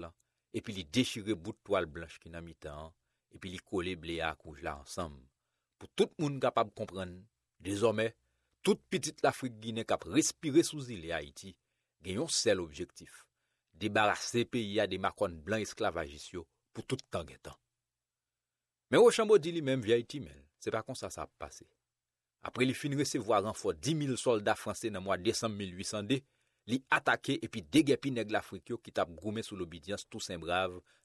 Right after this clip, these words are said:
nan vil Fò Libète. Rochambeau bat lestomak li. Li deklare Lafrans pou al voye plis ranfò pou li toujou. Epi anvan lantan, l ap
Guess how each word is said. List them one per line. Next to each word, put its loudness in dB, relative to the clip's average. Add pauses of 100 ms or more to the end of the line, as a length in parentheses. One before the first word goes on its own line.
nan -4
vil -6
Fò 4
Libète. -8 (160)
Rochambeau 0
bat 4
lestomak -6
li. -14 (200)
Li -2
deklare 6
Lafrans 2
pou 8
al 10
voye 8
plis 4
ranfò 8
pou 0
li 0
toujou. -6 (340)
Epi 8
anvan 8
lantan, 0 (220)
l 6
ap 0